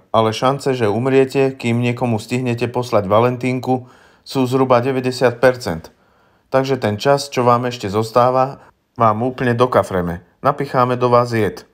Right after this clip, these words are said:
Možno by ste sa cítili horšie, keby som vám dožil vstrekol slis zo skládky Toma Goodhaga, ale pravdepodobne ani nie. A ja somárom som súhlasil.“ Henderson sa zatváril urazene.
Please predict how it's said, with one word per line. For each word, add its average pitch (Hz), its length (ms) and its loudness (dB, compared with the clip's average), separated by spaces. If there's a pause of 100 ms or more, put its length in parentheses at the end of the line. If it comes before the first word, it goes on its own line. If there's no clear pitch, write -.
(1080)
Možno 143 320 2
by 147 80 -4
ste 147 160 -2
sa 135 160 2
cítili 113 480 0
horšie, 107 640 2
keby 110 240 -4
som 117 160 -2
vám 110 160 4
dožil 110 400 2
vstrekol 104 560 0
slis 117 320 -2
zo 104 320 -4
skládky 110 480 0
Toma 110 320 2
Goodhaga, 110 800 2 (320)
ale 127 240 4
pravdepodobne 120 800 2
ani 110 240 2
nie. 92 180 -2 (680)
A 110 160 4
ja 107 80 4
somárom 147 400 2
som 117 240 0
súhlasil.“ 98 640 0 (960)
Henderson 117 640 0
sa 101 80 2
zatváril 98 560 2
urazene. 85 560 0